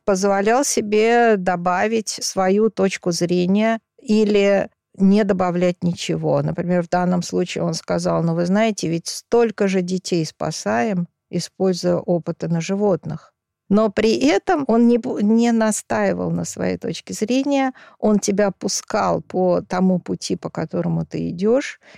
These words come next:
и просто стоял рядом. И если ты делал какие-то серьезные ошибки, он тебе был готов помочь из них выпутаться.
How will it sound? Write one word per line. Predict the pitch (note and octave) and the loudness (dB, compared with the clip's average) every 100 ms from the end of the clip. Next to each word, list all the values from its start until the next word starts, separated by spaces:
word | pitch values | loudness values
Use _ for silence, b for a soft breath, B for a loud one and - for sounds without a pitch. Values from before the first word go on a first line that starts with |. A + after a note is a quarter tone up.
| B | B
и | - G3+ F#3+ - - | -2 2 2 0 -2
просто | G#3+ A#3+ - A3+ | 0 0 0 -6
стоял | - G3 G3 G3 F#3+ | -4 -2 0 2 0
рядом. | F#3 F#3+ E3+ E3 D#3+ D#3+ - b b b - | 0 0 -2 -4 -6 -8 -10 b b b 0
И | F#3+ F#3 F#3 E3 | 2 4 2 0
если | G3+ G3 - F3+ F3+ F3 _ | 2 2 -2 -2 -2 -2 _
ты | F#3+ F3+ E3+ F3 | -2 0 0 -2
делал | D#3 E3+ E3+ D3+ | -4 -4 -2 -4
какие-то | D3+ D#3 E3+ - D3 | -6 -6 -8 -8 -8
серьезные | E3+ E3+ E3+ E3 F3 | -6 -4 -4 -4 -4
ошибки, | F#3 - D4+ - A3+ G#3 B B | -4 -4 -6 -4 -6 -6 B B
он | A#3+ C4 | 0 0
тебе | - A3+ G3 A3+ C4+ | 0 -6 -2 0 0
был | F#3+ F3+ A3 | -2 2 2
готов | G#3 F#3 - A3 - | 2 -2 0 -2 -2
помочь | - F3 F#3 F#3 F3+ | -4 0 0 0 -6
из | F3+ | -4
них | F#3 - - | -4 -4 0
выпутаться. | G#3 - - D3 - E3+ | 0 0 -10 -12 -10 -8